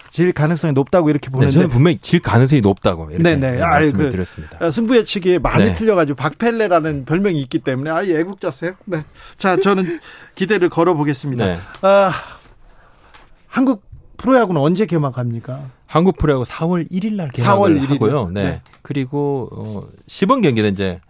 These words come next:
Speaker 2: 조만간 또 시작을
Speaker 1: 자,
Speaker 2: 하게 되겠습니다.
Speaker 1: 올해는 어느 팀이 이렇게, 아, 강 쪽에 꼽힙니까?
Speaker 2: 아, 저는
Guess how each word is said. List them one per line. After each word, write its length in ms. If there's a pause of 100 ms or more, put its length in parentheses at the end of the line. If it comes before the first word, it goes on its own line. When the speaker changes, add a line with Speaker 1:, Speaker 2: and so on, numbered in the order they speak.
(160)
Speaker 2:
조만간 460
또 80
시작을 380
Speaker 1:
자, 140
Speaker 2:
하게 120
되겠습니다. 380
Speaker 1:
올해는 640 (180)
어느 300
팀이 280
이렇게, 400 (600)
아, 400
강 320
쪽에 420
꼽힙니까? 520 (1000)
Speaker 2:
아, 160
저는 440